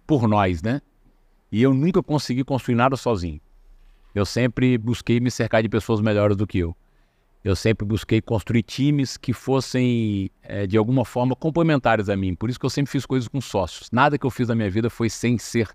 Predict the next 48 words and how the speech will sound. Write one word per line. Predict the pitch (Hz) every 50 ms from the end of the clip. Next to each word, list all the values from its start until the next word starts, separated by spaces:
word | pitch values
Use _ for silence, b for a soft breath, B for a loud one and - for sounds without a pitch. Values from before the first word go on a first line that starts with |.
| _ _ _ -
com | - 123 120 101
sócios, | - - 98 92 90 - - -
que | - 117
eu | 123
acho | 117 -
que | 131
ninguém | 123 117 127 123
é |
bom | 110 110 107
em | 98
tudo. | - - 85 85 - - _ _ _ _ _ _ _ _ _ _ _ _ _ _ _ _ _
Uma | - 123 139
outra | 170 180 185 170 -
coisa, | - 160 170 175 160 143 165 165 156 143 123 - _ _ _ _ _ _ -
que | - 170 170
nada | 160 156 170 185 175 185
acontece | 165 - 160 156 135 - 139 147 147 - - - 139
de | 131 127
um | 131
dia | 117 107 127 113
pro | - 110 101
outro. | 92 82 - - - - _ _ _ _ _ _ _ _ _ _ _ _ _ _ _ _ -
A | - -
hora | 233 233
que | - -
você | - - 127
trabalhar, | 120 - 131 131 131 131 127 127 139 151 143
trabalhar, | - 139 135 127 120 117 117 120 123
trabalhar, | - 120 120 113 113 110 110 117 131
agora | 143 131 131 127 127
que | -
você | - 131
cansar, | 123 - 127 120 - - 120 127
você | - 131
vai | 127
trabalhar | 123 120 117 117 120 120 120 113
mais, | 104 95 95 92 87 -
porque | - - 98 - - 107
nada | 104 107 107 107 117 117 113
acontece | - - 117 101 87 107 107 107 - - - 101 - - _ _ _ _
sem | - - - 117 120
que | - 117
você | 110 110 98 - 113 95
tenha | - - 107 110 110 104 92 - _ _ _ _ _ _ _
esse | 110 107 101 - 123
lugar | 113 117 101 104 104 98 104
na | 101 98 90
vida. | 82 82 82 80 78 78